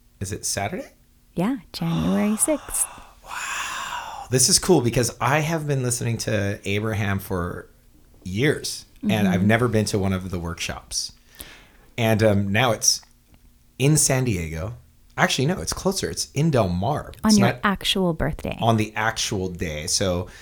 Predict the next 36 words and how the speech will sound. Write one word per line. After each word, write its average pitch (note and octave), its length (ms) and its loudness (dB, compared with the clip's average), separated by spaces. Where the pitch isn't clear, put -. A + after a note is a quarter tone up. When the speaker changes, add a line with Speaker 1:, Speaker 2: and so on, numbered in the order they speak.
Speaker 1:
I A2+ 100 4
had A2+ 200 2
to E2+ 80 -6
do D2 160 -8
it. - 300 -18
I, F#2 140 -4
it's F#2+ 200 -6
like, F2 360 -8
that's G#2 260 -4
the G2+ 120 -2
one F2+ 240 -2
thing F2 200 -4
that E2 100 -6
I E2+ 60 -6
had E2+ 180 -8
to F#2+ 80 -10
pull F2 220 -10
the D#2 100 -10
trigger C#2+ 340 -10
on C#2+ 140 -10
for - 140 -12
sure. - 420 -12
Speaker 2:
Yeah. F3 320 -4
So - 180 -10
that's F3+ 180 -4
gonna F3+ 160 -2
be E3+ 140 -2
a E3+ 40 -2
really, E3+ 460 -4
really F3 400 -2
awesome D#3+ 400 0
birthday. - 460 -6
Speaker 1:
Cool. E3 260 6
What's G#2 160 0
the - 80 0
quote? A#2 320 0